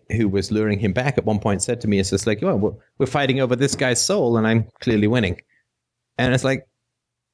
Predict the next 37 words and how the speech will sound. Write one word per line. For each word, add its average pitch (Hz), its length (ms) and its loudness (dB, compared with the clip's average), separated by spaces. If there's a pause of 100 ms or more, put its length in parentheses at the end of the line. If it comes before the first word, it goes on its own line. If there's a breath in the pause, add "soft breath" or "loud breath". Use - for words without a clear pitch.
(120)
this 117 160 0
was 151 120 2
not 123 120 0
an 98 100 -6
educated 107 520 -2
man, 98 260 0
but 110 100 -2
he - 80 -20
totally 98 320 0
got 90 320 -2
what 95 120 0
was - 100 -6
going 85 280 0
on. 104 240 0 (100)
So 127 200 -2
yeah, 214 260 0
I, 120 420 0
I, 113 40 2
people 175 280 0
can 143 180 0
be 143 100 2
amazingly 139 440 2
frank 113 320 -2
and 98 60 4
amazingly 104 460 2
honest, 104 440 0
and, 101 300 2
uh, 95 40 2
you 110 200 2
can 117 100 2
even 107 200 2
look 113 140 -2
for - 100 -2
that 101 180 -2
kind 104 120 0
of 92 60 0
stuff. - 320 -2